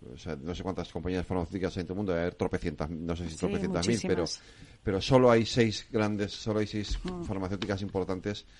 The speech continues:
Speaker 1: lideradas o con un, o por, por una mujer. Ella es un, es,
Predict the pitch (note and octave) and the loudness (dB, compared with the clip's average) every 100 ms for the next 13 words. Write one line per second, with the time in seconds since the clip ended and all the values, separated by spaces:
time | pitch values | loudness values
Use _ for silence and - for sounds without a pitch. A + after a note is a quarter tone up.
0 | - - - A2 G2 G2 G2+ G#2 - G2+ | -20 -20 -6 0 4 6 8 6 4 -2
1 | F#2+ F#2+ F2+ F2+ F2 F2+ F2 - F2+ F2 | -2 -2 -2 -4 -4 -4 -4 -4 -4 -2
2 | F#2+ F2+ F#2 E2 D2 C2+ E2 F#2 - F2+ | -2 0 -2 -4 -8 -8 -4 -4 -4 -6
3 | E2+ B1+ B1+ D2+ | -8 -10 -8 -8